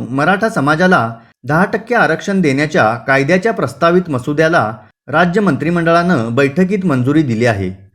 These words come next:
शिक्षण आणि सरकारी नोकऱ्यांमध्ये मराठा समाजाला आरक्षण देण्याची तरतूद आहे. राज्यातील मागासवर्ग आयोगानं दिलेल्या अहवालातील तरतुदी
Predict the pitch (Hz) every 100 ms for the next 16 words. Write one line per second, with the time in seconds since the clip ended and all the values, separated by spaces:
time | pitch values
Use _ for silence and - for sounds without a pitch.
0 | _ _ _ - 165 - 170 120 143 196
1 | 190 135 123 175 190 127 131 151 165 156
2 | 143 101 101 - - _ 151 170 196 233
3 | 170 156 160 185 170 127 131 180 151 123
4 | 127 160 143 101 135 127 98 92 90 -
5 | _ _ 139 143 139 190 190 175 120 120
6 | 139 135 156 190 202 196 202 156 147 156
7 | 170 175 131 131 147 165 127 117 139 156
8 | 156 165 160 110 123 151 120 104 104